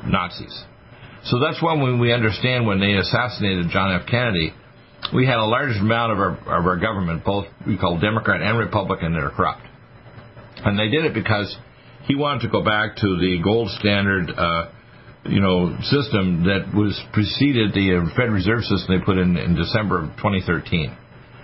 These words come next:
which is ultimately put in there by the Vatican. The Vatican is in control of the world banking system. You know that, right? When I get my check as a senior and my, you know, your mom, Michelle, and our daughter, Kelsey, which is our little daughter with Down syndrome, twenty-seven,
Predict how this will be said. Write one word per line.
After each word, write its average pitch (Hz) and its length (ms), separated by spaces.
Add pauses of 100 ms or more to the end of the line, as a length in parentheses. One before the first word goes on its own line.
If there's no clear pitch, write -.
(320)
which 117 240
is 95 120
ultimately 101 420
put 101 160
in 95 100
there 90 140
by 85 160
the 78 260
Vatican. 87 480
The 78 80
Vatican 135 460
is 117 100
in 117 80
control 101 400
of 92 60
the 92 60
world 90 180
banking 87 320
system. 82 380
You 71 60
know 87 160
that, 69 120
right? 82 240 (400)
When 107 140
I 139 100
get 131 100
my 123 180
check 113 260
as 87 80
a 87 60
senior 90 400
and 85 100
my, 85 160 (520)
you 98 80
know, 87 200
your 82 160
mom, 95 360 (580)
Michelle, 104 520 (300)
and 95 160
our 90 100
daughter, 104 440
Kelsey, 110 300
which 92 200
is 85 120
our 82 180
little 85 240
daughter 85 200
with 80 140
Down 98 200
syndrome, 80 280
twenty-seven, 90 600